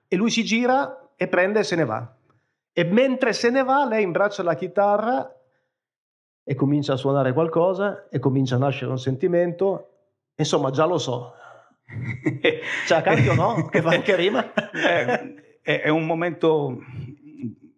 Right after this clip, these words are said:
Speaker 2: particolare, mi emoziona molto quel momento del libro perché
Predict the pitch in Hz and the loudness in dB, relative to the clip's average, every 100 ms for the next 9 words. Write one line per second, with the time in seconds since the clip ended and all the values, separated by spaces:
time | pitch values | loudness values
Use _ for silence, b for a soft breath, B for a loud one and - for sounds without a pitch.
0 | _ - 120 - 123 135 139 143 135 139 | _ -2 -2 -2 0 2 2 0 0 2
1 | 143 143 - 151 143 135 123 123 127 120 | 2 2 2 2 2 0 0 -2 0 0
2 | 123 131 127 117 113 131 123 117 107 120 | 0 -2 0 -2 0 0 0 -2 -2 -2
3 | 110 | -4